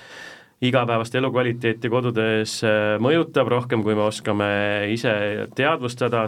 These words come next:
C O kaks, mis, äh, on, äh, nutikates seadmetes mõõdetav ja selle järgi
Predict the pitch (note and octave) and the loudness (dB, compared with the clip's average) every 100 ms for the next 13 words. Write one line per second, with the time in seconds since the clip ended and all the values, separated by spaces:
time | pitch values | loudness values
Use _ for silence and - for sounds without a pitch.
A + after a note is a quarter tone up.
0 | - D3+ A#2+ C3 C#3 - - C3 A2+ A2+ | 0 0 2 2 0 -8 -4 0 0 -2
1 | - A#2+ A2 A2 - - - - - - | -2 2 2 0 -8 -20 -20 -20 -10 0
2 | A2+ A#2 A2+ A2+ A2 A2 G#2+ G#2+ B2+ C#3+ | 2 2 0 0 0 0 0 0 0 0
3 | - - - A#2 - B2 A2+ G#2+ G#2 A2+ | -4 -6 -6 -6 0 0 0 -4 -6 -2
4 | A2 G#2 - C3 D3 B2 B2 A2 G#2+ G#2 | -2 -2 -2 0 0 -2 -2 0 0 0
5 | G2+ B2 A#2 A2 G#2 F#2+ F#2+ G#2+ G#2 | 0 -2 0 0 0 -4 -4 -2 -2